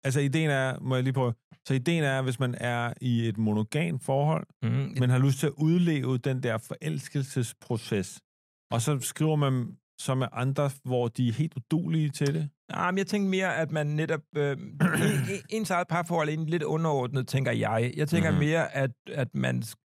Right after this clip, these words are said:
Speaker 2: at der, der er en form for, øh, medmenneskelighed i det her, fordi man skriver på vegne af andre, muligvis uden de ved det.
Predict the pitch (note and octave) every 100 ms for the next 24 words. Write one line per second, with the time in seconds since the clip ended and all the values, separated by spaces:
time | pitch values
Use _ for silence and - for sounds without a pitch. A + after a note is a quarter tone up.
0 | _ - A#2 D3 C#3+ C#3+ C#3+ F3 D3 -
1 | D#3 C3 A#2+ A#2 _ _ _ B2+ B2+ B2
2 | B2+ B2+ C3+ C#3 F#3+ F#3+ D3 B2 C3 A2
3 | G2+ A2 B2 A2+ F#2+ F#2 - C3 C3 C#3+
4 | C#3+ - F#3+ E3+ F3 D#3+ A#2+ B2+ D#3+ F#3
5 | D3 A2 G#2+ A#2+ - _ _ C#3 F3 G#3+
6 | F#3+ E3+ F#3 F3 A3 D#3 - -